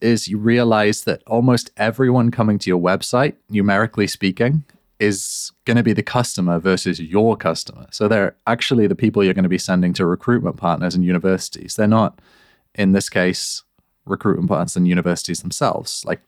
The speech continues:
there are fewer of those people than there are students who wanna be placed. So you're unlikely to make any money off them directly, but if you don't have them, you can't properly market your platform to the customer.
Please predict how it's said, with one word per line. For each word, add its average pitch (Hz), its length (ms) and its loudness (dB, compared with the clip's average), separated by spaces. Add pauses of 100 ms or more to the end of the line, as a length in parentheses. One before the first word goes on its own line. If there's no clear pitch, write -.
(240)
there 98 220 2
are 95 340 0
fewer 98 640 0
of 98 120 -6
those 90 240 -2
people 87 440 -4
than 82 200 -4
there 82 180 0
are 82 240 -2 (300)
students 82 440 -4
who 92 100 -2
wanna 80 160 -4
be 80 100 -4
placed. - 460 -10 (100)
So 110 440 0 (100)
you're 113 180 0
unlikely 143 480 2
to 120 80 2
make 110 320 2
any 104 160 2
money 101 320 4
off 127 200 0
them 117 100 0
directly, 101 640 0 (100)
but 117 80 0
if 131 100 0
you 165 60 4
don't - 180 -2
have 131 300 0
them, 165 340 2 (180)
you 113 120 -2
can't 120 280 0
properly 113 400 0
market 95 440 0
your 90 100 -2
platform - 520 -6
to - 100 -12
the - 80 -18
customer. - 480 -16